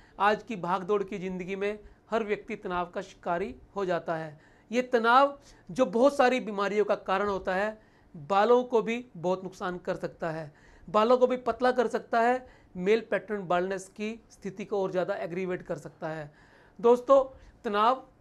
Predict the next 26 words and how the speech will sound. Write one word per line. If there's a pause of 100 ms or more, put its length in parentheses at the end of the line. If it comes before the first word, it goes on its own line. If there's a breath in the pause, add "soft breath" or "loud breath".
(140)
जब
होता
है (180)
तो
मनुष्य
के
शरीर
के
अंदर
फ्री
रेडिकल्स
बनते
हैं। (340 loud breath)
ये
फ्री
रेडिकल्स (240 soft breath)
ऑक्सीडेटिव
स्ट्रेस
करते
हैं (300 loud breath)
और
ऑक्सीडेटिव
स्ट्रेस
की
वजह
से